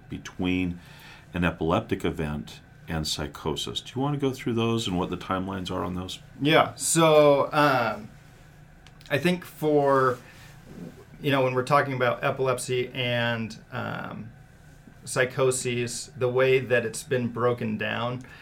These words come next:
Speaker 2: um, is that you can have ictal, post-ictal, and interictal psychoses. Um, and the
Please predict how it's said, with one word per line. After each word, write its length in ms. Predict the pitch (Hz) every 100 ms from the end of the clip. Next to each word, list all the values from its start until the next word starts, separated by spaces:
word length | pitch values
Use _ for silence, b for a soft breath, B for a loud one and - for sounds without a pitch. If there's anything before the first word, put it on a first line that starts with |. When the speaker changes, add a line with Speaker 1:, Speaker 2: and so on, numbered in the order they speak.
| B B
Speaker 2:
um, 420 | 123 107 104 101 127
is 280 | 113 -
that 200 | - 117
you 80 | 113
can 100 | 113
have 200 | 113 104 98 - -
ictal, 500 | 135 - 135 123 -
post-ictal, 720 | 135 127 123 120 117 120 113 120
and 120 | 107
interictal 640 | 120 113 110 - 110 107 -
psychoses. 880 | - 120 - - 110 - 131 131 - B B B B
Um, 600 | 135 123 113 110 104 101 - B B -
and 640 | 147 135 127 120 113 107 - - - - 143
the 720 | 120 131 123 117 110 107